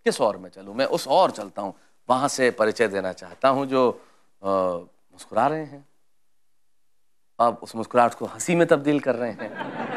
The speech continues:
बड़े अच्छे लग रहे हैं। अ, वेशभूषा से काफी हैंडसम नजर आ रहे हैं, ऐसा इनका मानना है।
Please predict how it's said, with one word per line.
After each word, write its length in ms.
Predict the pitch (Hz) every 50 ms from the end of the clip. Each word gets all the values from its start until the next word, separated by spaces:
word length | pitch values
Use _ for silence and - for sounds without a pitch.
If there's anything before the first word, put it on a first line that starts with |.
| - - - - - - - - - -
बड़े 120 | 147 170 156
अच्छे 260 | 120 - - - 127
लग 180 | 110 98 90
रहे 120 | 90 90 87
हैं। 280 | 82 - - 95 - _ _ _ _ _ _ _ _ - 95
अ, 280 | 98 98 95 95 - -
वेशभूषा 640 | 107 135 151 139 - - 101 95 107 - - 175 175
से 240 | 160 - 160 139 113
काफी 500 | 98 - 107 104 - - 113 98 95 - _ _ _ _ -
हैंडसम 400 | - 127 123 131 131 - 185 185
नजर 260 | 185 175 170 175 180
आ 120 | 175 170 165
रहे 180 | 165 165 165
हैं, 240 | 165 151 139 147 151 - _ _ _ -
ऐसा 220 | 147 143 - 151
इनका 280 | 123 120 120 - 123 107
मानना 440 | 101 92 85 82 - - - - -
है। 140 | - -